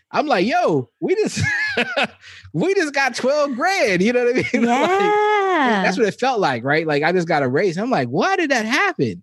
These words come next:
Speaker 2: Yeah,
Speaker 1: Um,
Speaker 2: it
Speaker 1: but
Speaker 2: feels
Speaker 1: after
Speaker 2: good, right? It's like, "Oh, okay, you trust me."
Speaker 1: It felt
Speaker 2: All
Speaker 1: really good.
Speaker 2: right.
Speaker 1: But you know what I learned, though, from you is
Speaker 2: Mm-hmm.
Speaker 1: that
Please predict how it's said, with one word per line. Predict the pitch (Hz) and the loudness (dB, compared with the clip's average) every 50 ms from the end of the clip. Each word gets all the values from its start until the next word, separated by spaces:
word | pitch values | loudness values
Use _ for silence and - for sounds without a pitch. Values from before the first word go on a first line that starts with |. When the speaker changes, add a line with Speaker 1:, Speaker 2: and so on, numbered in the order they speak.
| _ _ - | _ _ -8
Speaker 2:
Yeah, | 185 190 220 262 311 370 403 | -6 -4 -4 -2 -2 -2 0
Speaker 1:
Um, | 330 330 320 - 247 226 202 | 0 2 2 2 2 2 0
Speaker 2:
it | 202 | 0
Speaker 1:
but | - 320 | 0 0
Speaker 2:
feels | 415 427 415 320 | 0 0 0 0
Speaker 1:
after | 262 427 | 0 0
Speaker 2:
good, | 539 679 762 698 508 302 233 | 2 2 2 2 2 2 0
right? | 269 262 330 440 539 605 587 523 | 0 2 2 2 2 2 2 0
It's | 480 523 - | 0 -2 -2
like, | 415 415 415 403 - - | -2 -2 -2 -2 -2 -2
"Oh, | 359 427 539 659 622 640 679 640 - | 0 0 2 2 2 2 2 0 0
okay, | 523 494 508 605 698 719 622 640 494 | 0 2 2 2 2 0 0 0 -2
you | 453 480 | -2 -2
trust | - - 539 622 622 - - - 494 | 0 0 0 0 0 0 -2 -4 -2
me." | 453 392 320 262 214 170 170 170 - - - | 0 0 2 2 0 0 -2 -4 -8 -6 -4
Speaker 1:
It | 240 320 | -4 -2
felt | - 349 294 269 - | -2 -2 0 0 0
Speaker 2:
All | - | 0
Speaker 1:
really | 571 554 494 | 2 0 0
good. | - 440 480 - 554 571 587 587 539 | 0 0 0 0 0 2 0 0 0
Speaker 2:
right. | 523 - - _ _ - 427 | -2 -6 -10 _ _ -4 0
Speaker 1:
But | 170 175 | 0 0
you | 196 240 | 0 2
know | 254 | 0
what | 247 233 | 2 2
I | 220 | 2
learned, | 196 170 165 165 185 208 226 240 | 2 2 0 0 0 0 0 0
though, | 247 262 277 262 175 151 160 131 | 0 0 0 0 -2 -2 -4 -4
from | - - 185 170 147 | -2 0 0 0 0
you | 135 143 165 214 277 320 - _ _ _ _ - | 0 0 0 2 0 -2 -4 _ _ _ _ -12
is | - 214 202 196 208 - 160 - 226 | -8 -8 -6 -4 -2 0 0 2 2
Speaker 2:
Mm-hmm. | |
Speaker 1:
that | 156 156 147 143 139 123 - | 2 2 2 2 2 0 -2